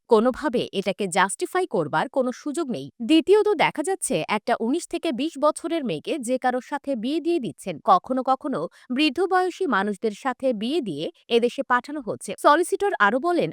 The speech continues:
আমি এমন মেয়েদের কেস নিয়েছি যারা মানসিকভাবে অনেক ভেঙে পড়েছে, অসুস্থ হয়ে গেছে, পরবর্তীতে দেশে ফিরে গেছে। আবার এমন অনেক ফিমেল ক্লায়েন্ট পেয়েছি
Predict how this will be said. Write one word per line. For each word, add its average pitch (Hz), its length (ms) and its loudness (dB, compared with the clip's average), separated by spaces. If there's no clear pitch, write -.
আমি 285 260 6
এমন 359 280 0
মেয়েদের 214 400 0
কেস 269 280 -2
নিয়েছি 202 520 -4
যারা 180 240 0
মানসিকভাবে 220 760 -4
অনেক 220 280 -2
ভেঙে 220 260 -4
পড়েছে, 202 480 -6
অসুস্থ 247 400 0
হয়ে 320 240 -2
গেছে, 311 460 -4
পরবর্তীতে 196 640 -2
দেশে 214 340 -6
ফিরে 277 180 -6
গেছে। 165 320 -6
আবার 208 260 6
এমন 262 380 0
অনেক 294 320 0
ফিমেল 294 280 -2
ক্লায়েন্ট 311 420 -2
পেয়েছি 165 420 -6